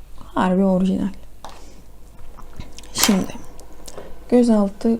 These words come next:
kapatıcısı yapalım. <laughs> Gözaltı kapatıcısı yapalım. Hemen burada karıştırıyoruz, yapıyoruz.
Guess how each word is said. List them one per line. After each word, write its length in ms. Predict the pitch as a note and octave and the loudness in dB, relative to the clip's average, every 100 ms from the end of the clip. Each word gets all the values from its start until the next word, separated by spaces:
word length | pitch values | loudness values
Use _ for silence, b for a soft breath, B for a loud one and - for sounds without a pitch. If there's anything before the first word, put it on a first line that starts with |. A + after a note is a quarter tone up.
| - | -2
kapatıcısı 640 | - G3 F#3+ - - - | -4 -2 -4 -6 -4 0
yapalım. 420 | F3 - E3 F3 - - | 0 2 0 0 -4 -10
<laughs> 180 | - - | -10 6
Gözaltı 580 | G#3 F3 F3+ F3 F3 F#3 | 8 12 10 8 4 2
kapatıcısı 680 | - - F#3 - - - G3+ | 0 0 0 0 -8 0 2
yapalım. 500 | E3 - F#3 F3+ F3+ B B - | 2 2 0 0 -2 B B -4
Hemen 240 | - C#4 | 4 8
burada 220 | B3 A#3+ A#3 | 10 8 6
karıştırıyoruz, 600 | A3+ A3 A3 A3 A#3+ G3+ | 4 6 4 6 8 8
yapıyoruz. 640 | F#3 - F3 F3+ - | 4 2 2 2 0